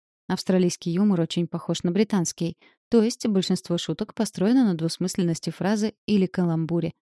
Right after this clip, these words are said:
Часто они используют дополнительные значения слов. Например, хотите услышать шутку про строительную отрасль в Австралии? Жаль, но они до сих пор работают над этим. При этом в приличном обществе не принято шутить на чувствительные темы, такие как расизм,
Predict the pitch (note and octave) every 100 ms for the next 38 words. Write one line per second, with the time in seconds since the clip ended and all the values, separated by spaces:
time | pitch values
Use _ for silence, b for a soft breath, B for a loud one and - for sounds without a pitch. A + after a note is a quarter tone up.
0 | _ - E4 - G#3 F#3+ F3 - G3 F#3+
1 | G3 - F#3+ F#3 F3 F3 F3+ F#3+ F3 E3
2 | D#3+ F3 - E3+ E3+ - E3 - - _
3 | _ _ _ _ G#3+ A#3 A#3+ G3 E3 -
4 | _ _ _ G3+ G3+ E4+ E4 C#4+ A3 F#3
5 | E3 - A#3+ B3 F#3+ - E3+ E3+ F3 -
6 | F3 E3+ D#3+ F3 - F#3 G3+ - F#3 F3
7 | E3+ - _ _ _ G#3+ G#3+ C4+ E3+ -
8 | G3+ F#3+ F3+ F3+ E3+ - - - A#3+ D#3+
9 | D#3 E3 E3+ F3+ F3 F3 - F3 - _
10 | _ _ - A3+ C4 E4 D4+ F#3+ G3 F3
11 | - F#3 F3+ - A#3+ - A#3 F3+ - C#4
12 | G#3 E3+ - - G#3+ - F3 - E3 E3+
13 | E3+ F3+ F#3 G3+ - E3 E3 - F3 F3
14 | D#3+ E3 E3+ E3+ - E3 F#3+ G#3+